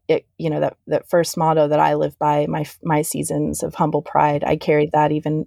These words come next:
after I left the Ranger Department formally and worked in a different one.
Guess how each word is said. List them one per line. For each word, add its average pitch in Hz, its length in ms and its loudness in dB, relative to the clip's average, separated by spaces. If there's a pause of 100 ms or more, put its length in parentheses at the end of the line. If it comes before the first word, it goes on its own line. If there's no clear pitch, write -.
(160)
after 160 320 2
I 156 60 0
left 151 300 -2
the 147 100 -2
Ranger 147 260 -2
Department 151 560 -2 (160)
formally 156 460 0
and 156 240 -4
worked 147 260 -2
in 156 60 -4
a 151 60 -2
different - 360 -4
one. 151 280 0